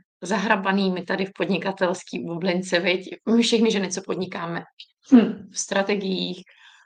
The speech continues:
v tom, jak co nejvíce pomoct našim klientům, jak s klientům,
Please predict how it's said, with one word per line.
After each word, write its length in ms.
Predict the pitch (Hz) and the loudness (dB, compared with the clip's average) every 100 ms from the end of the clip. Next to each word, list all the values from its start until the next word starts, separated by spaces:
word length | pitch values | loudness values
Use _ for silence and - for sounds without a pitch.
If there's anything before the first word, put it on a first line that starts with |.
| _ _ _ | _ _ _
v 140 | _ | _
tom, 460 | - 175 - - - | -6 -6 -8 -10 -6
jak 420 | 190 190 - - | -4 -4 -8 -18
co 140 | - 202 | -8 -4
nejvíce 300 | 185 185 - | -2 -4 -6
pomoct 300 | 190 185 185 | -4 -4 -4
našim 300 | 190 202 208 | -2 -2 -2
klientům, 800 | 196 196 233 233 226 202 196 196 - _ _ | -2 0 -2 -2 -4 -2 -4 -8 -12 _ _
jak 240 | 190 185 185 | -6 -4 -8
s 80 | - | -6
klientům, 840 | 196 196 233 233 226 202 196 | -4 0 -2 -2 -4 -2 -4